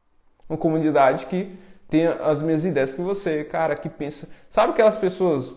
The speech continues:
e sabe quando você começa a conversar com a pessoa, "Caraca, velho, isso também eu penso dessa forma." Então, você tem que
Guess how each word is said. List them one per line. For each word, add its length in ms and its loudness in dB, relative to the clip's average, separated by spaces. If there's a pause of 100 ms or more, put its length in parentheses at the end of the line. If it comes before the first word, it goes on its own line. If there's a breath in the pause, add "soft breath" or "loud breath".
e 80 -6
sabe 340 -4
quando 200 0
você 340 -4
começa 320 -4
a 20 -14
conversar 300 -4
com 60 -6
a 40 -8
pessoa, 240 -6 (180)
"Caraca, 520 -6
velho, 200 2
isso 120 -6
também 160 0
eu 80 0
penso 220 -2
dessa 200 -4
forma." 220 -2
Então, 360 -4
você 160 -6
tem 160 -6
que 140 -16